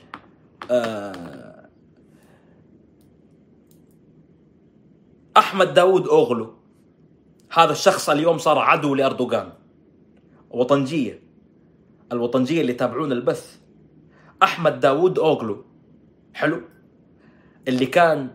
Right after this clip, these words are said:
رئيس الوزراء التركي في يوم من الأيام، وكان وزير خارجية تركيا في يوم من الأيام، أصبح عدو لأردوغان. اسمع معايا.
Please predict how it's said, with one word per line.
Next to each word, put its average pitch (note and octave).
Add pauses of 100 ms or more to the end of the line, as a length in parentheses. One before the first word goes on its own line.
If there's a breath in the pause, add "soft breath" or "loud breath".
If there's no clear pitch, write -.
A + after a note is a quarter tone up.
(160)
رئيس D3+
الوزراء C#3
التركي D3+
في B2
يوم D3
من C#3+
الأيام، B2
وكان D3+
وزير C3+
خارجية C3+
تركيا B2+
في B2
يوم D3
من C3+
الأيام، D3 (260 loud breath)
أصبح D#3+
عدو D3+
لأردوغان. B2+ (460)
اسمع D3
معايا. A#2+